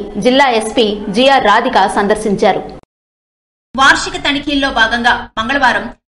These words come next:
జిల్లా ఎస్పీ జిఆర్ రాధిక శ్రీకాకుళం టౌన్ సబ్ డివిజన్ పోలీస్ కార్యాలయాన్ని సందర్శించి పలు ముఖ్యమైన రికార్డుల నిర్వహణ, ముఖ్యమైన గ్రేవ్ కేసుల దర్యాప్తుపై కేసు ఫైల్స్ క్షుణ్ణంగా తనిఖీ చేశారు. సబ్ డివిజన్ పరిధిలోని నేర నియంత్రణకు పటిష్ట చర్యలు తీసుకోవాలన్నారు.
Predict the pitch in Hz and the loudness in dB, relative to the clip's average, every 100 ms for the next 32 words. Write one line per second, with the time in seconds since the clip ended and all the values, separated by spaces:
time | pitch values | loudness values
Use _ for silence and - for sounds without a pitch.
0 | - 294 320 339 269 - 277 226 247 254 | -8 -4 -2 -2 -4 -6 -8 -6 0 0
1 | 220 220 226 233 202 - _ - 359 381 | 2 -2 -2 -2 -2 -6 _ -6 -2 0
2 | 359 330 294 285 277 285 - 247 240 320 | 0 0 -2 0 0 0 0 0 0 -6
3 | 302 269 - 247 247 - 233 240 240 226 | -4 -6 -6 -8 -8 -2 -2 0 -2 -4
4 | 214 214 226 226 254 240 269 277 - _ | -6 -8 -8 -8 -8 -8 -6 -8 -10 _
5 | - 294 285 285 370 349 320 269 285 277 | -2 0 0 -2 -4 -4 -4 -2 -2 -2
6 | 262 233 208 240 240 226 233 - - 277 | -4 -6 -4 -4 -2 -2 -4 -10 -8 -6
7 | - 359 330 240 247 294 302 277 262 233 | -4 -4 -4 -4 -2 -2 -2 -6 -8 -10
8 | - 220 254 247 240 247 190 - _ - | -6 -2 -2 -4 -6 -6 -8 -12 _ -4
9 | 320 339 349 269 269 277 269 240 233 254 | -4 -4 -6 -2 -2 -4 -6 -8 -8 -6
10 | 269 285 277 208 208 208 208 233 208 - | -6 -4 -6 -8 -10 -10 -10 -6 -8 -8
11 | _ _ - 285 339 339 330 294 277 277 | _ _ -2 -2 -2 -6 -4 -2 -2 -2
12 | 277 254 262 247 262 320 294 277 269 240 | -4 -4 -6 -4 -2 -2 -2 -4 -6 -8
13 | 226 233 240 254 320 311 - 240 269 247 | -6 -6 -2 -2 -4 -10 -10 -8 -8 -8
14 | 208 208 247 220 208 208 220 202 - | -12 -12 -8 -6 -6 -4 -4 -4 -14